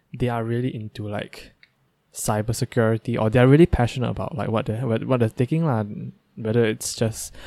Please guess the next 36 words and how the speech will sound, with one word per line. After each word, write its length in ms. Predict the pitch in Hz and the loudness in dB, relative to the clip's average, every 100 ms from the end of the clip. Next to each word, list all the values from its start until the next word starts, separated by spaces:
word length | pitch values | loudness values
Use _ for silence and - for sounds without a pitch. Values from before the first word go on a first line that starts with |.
| - - - | -16 -14 -4
programming, 1000 | 117 104 113 113 117 120 120 120 123 127 | -2 0 2 4 4 4 4 2 -2 -4
whether 240 | 110 110 113 | -2 0 2
it's, 440 | 110 - - - | 0 -2 -8 -4
like, 500 | 104 - - - - - | -2 -2 -10 -20 -20 -8
cloud, 680 | 120 110 110 113 117 - - _ - | -2 -2 0 0 -2 -4 -14 _ -12
uh, 240 | 104 101 104 | -10 -8 -8
machine 400 | 104 - 123 117 | -8 -2 0 0
learning, 320 | 113 113 113 | 0 -2 -4
stuff 240 | 113 110 | -4 -2
like 100 | 107 | -2
that, 180 | 113 110 - - | -4 -6 -10 -4
they're 140 | 143 147 | 0 2
interested 380 | 139 139 - | 2 2 2
in 120 | 117 110 | 0 0
that 160 | 113 | -2
and 180 | 113 101 | -2 -4
they're 120 | 101 | 0
really 120 | 110 | 2
passionate 380 | 117 110 107 110 | 2 -2 -4 -6
about 300 | 104 104 - | -4 -6 -4
it. 120 | - - - - - - | -6 -8 -20 -20 -10 2
I 100 | 180 | 4
don't 200 | 214 - | 4 2
have 260 | 143 135 | 2 2
that, 220 | 131 - - _ | -2 -10 -14 _
you 60 | 117 | -8
know, 100 | 110 | -6
I 120 | - 123 | 0 2
don't 160 | 135 | 2
have 360 | - 123 113 - | 2 0 0 0
that, 260 | 113 - - - - - _ | -2 -2 -8 -20 -20 -20 _
that 160 | - 135 | -6 -6
specific 680 | - 123 127 - - - - _ | -2 0 0 0 -2 -6 -20 _
interest 840 | 143 131 127 - 202 - - - - - - - | -2 0 0 2 2 0 -8 -8 -10 -12 -20 -8
per 180 | - 127 | 2 4
se, 340 | 123 165 220 | 4 2 0